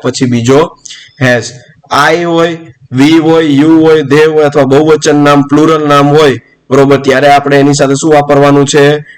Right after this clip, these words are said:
આની સાથે આપણે વાપરવાનું છે have, બરોબર? For example, I છે તો એની સાથે વપરાશે have. I have a pen, મારી પાસે પેન છે.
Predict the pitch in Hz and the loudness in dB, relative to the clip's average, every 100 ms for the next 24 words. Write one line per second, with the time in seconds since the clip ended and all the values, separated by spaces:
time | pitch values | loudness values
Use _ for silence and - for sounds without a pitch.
0 | _ - 120 135 143 143 131 131 123 135 | _ -4 0 0 0 -2 -2 -2 0 0
1 | 143 123 120 123 117 117 117 113 117 123 | 0 0 0 -2 0 0 0 -2 -2 0
2 | 131 135 143 131 113 113 113 113 104 _ | 2 2 2 0 0 2 2 2 -2 _
3 | _ _ - 127 131 147 143 127 123 120 | _ _ -4 -2 0 0 0 -2 -2 -2
4 | 127 123 120 - 123 131 127 139 135 123 | 0 0 0 0 0 0 -2 -2 -2 -2
5 | 127 131 123 117 113 120 113 123 110 120 | -2 -2 0 0 0 0 0 -2 0 0
6 | 113 - 113 127 127 110 113 113 117 120 | 0 0 0 0 0 -2 -2 0 -2 0
7 | 135 127 107 - _ _ - 123 143 139 | -2 -2 -6 -18 _ _ -4 0 0 0
8 | 117 - 120 117 113 120 120 160 127 - | -2 -2 -4 0 0 0 0 0 -2 -4